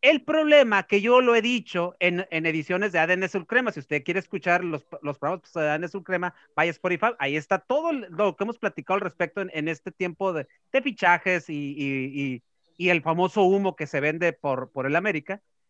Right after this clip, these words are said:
Se ha dicho que el factor que tiene América ahorita se llama Santiago Baños. Este señor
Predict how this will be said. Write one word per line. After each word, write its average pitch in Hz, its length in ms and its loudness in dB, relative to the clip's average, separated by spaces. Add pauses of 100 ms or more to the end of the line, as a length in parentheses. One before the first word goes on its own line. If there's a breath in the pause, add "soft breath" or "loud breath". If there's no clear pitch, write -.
(140)
Se 220 160 2
ha 240 60 6
dicho 240 360 -2
que 170 260 -2
el 160 140 -4
factor 190 480 -4
que 170 160 -4
tiene 180 320 -4
América 180 380 -4
ahorita 170 220 -6
se - 120 -10
llama 180 160 -2
Santiago 160 480 -6
Baños. 226 360 -4 (140)
Este 254 180 -8
señor 214 480 -2